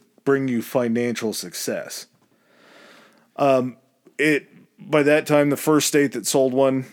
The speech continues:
uh, Massachusetts, and the eight states that had lotteries immediately adopted these scratchers, and sales for them were three times higher than what the lottery was.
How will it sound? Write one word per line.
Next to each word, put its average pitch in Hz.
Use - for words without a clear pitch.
uh, 123
Massachusetts, 135
and 127
the 117
eight 131
states 131
that 123
had 127
lotteries 127
immediately 117
adopted 110
these 104
scratchers, 120
and 113
sales 135
for 131
them 127
were 113
three 123
times 123
higher 110
than 110
what 107
the 101
lottery 101
was. 120